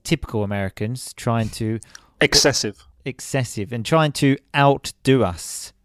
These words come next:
Speaker 1: Any ideas what outdo means, Dan?
Speaker 2: Of course, I don't know how to say it. <laughs>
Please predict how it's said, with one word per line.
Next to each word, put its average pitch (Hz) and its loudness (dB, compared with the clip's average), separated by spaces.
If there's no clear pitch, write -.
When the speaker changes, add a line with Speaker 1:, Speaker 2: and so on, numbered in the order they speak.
Speaker 1:
Any 156 2
ideas 151 2
what 147 2
outdo 147 2
means, 147 -2
Dan? 151 0
Speaker 2:
Of - -6
course, 120 0
I 113 -6
don't 120 0
know 110 -4
how 104 -2
to 110 -8
say 110 0
it. - -20
<laughs> - 4